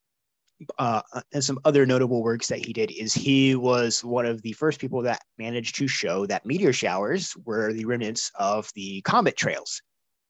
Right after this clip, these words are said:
Uh, uh, and he, uh, used what is the, what we now recognize as the Perseid Leonid showers, as well as the co-,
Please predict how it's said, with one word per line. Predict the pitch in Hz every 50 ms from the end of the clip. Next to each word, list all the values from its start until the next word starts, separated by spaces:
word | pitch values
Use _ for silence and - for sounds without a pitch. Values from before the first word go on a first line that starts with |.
| _ _ _ _ _ -
Uh, | - 95 95 95 95 - -
uh, | 95 92 92 95 92 - - _ _ _ _ _ _ _ _ _ _ _ _ _ _ _ _ _ _ _ _ - - -
and | 123 120 117
he, | - 139 131 117 113
uh, | 110 117 113 113 104 -
used | 120 127 131 127 127 - - -
what | 123 120 127 123 - _ -
is | 127 117 113 113 110 -
the, | - 120 107 101 98 _ _ _ _ _ -
what | - 127 123 - 120 110
we | 117 117
now | 123 120
recognize | 113 107 110 - 123 113 104 110 - 110
as | 113
the | - 117
Perseid | - - - 135 127 - 139 90 85 98 -
Leonid | 127 131 131 123 110 107
showers, | 101 - 120 101 98 104 107 107 107 -
as | 101 104 101 -
well | 113 107 101 82
as | 90 101 107 107 - -
the | - 104 107
co-, | - - - -